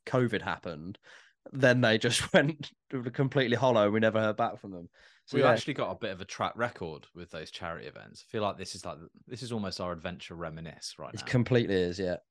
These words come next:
Speaker 2: So we, we had that one, but then we also, because we raised money for Make-A-Wish for, for the row, we got invited to their gala dinner.
Speaker 1: <sighs> I wonder when we're gonna get knighted.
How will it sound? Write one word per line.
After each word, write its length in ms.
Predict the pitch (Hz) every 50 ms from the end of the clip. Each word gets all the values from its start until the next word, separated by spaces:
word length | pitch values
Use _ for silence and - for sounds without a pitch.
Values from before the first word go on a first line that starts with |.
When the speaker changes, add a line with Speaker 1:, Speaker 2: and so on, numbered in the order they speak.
| _ _ _ _ _ _
Speaker 2:
So 160 | - - 110
we, 120 | 101 104 101
we 160 | 90 104 104 101
had 180 | 120 131 127 -
that 200 | 117 101 - -
one, 320 | 80 80 80 73 69 - -
but 100 | - 95
then 160 | 107 110 110 110
we 140 | 117 123 131
also, 320 | 135 131 127 - 110 95
because 340 | 87 101 - - 123 110 104
we 180 | 110 107 101 95
raised 320 | 92 101 95 92 87 -
money 200 | 98 92 87 87
for 140 | 82 - 90
Make-A-Wish 560 | 82 85 82 - - 85 82 80 76 - - -
for, 160 | - 82 73 60
for 160 | - _ 85
the 80 | 85 80
row, 260 | 85 90 85 80 78
we 140 | 76 82 85
got 160 | 104 87 85
invited 400 | 95 85 98 92 90 78 82 - -
to 100 | - 92
their 180 | 85 82 80 -
gala 320 | - 90 82 80 78 78 78
dinner. 240 | - - 80 78 -
Speaker 1:
<sighs> 20 |
I 460 | 151 160 160 156 143 135 120 107 127 151
wonder 200 | 175 233 277 370
when 160 | 349 302 285
we're 140 | 262 247 240
gonna 140 | 214 202 190
get 160 | 185 - 135
knighted. 600 | 147 160 160 156 175 160 - - 104 80 82 -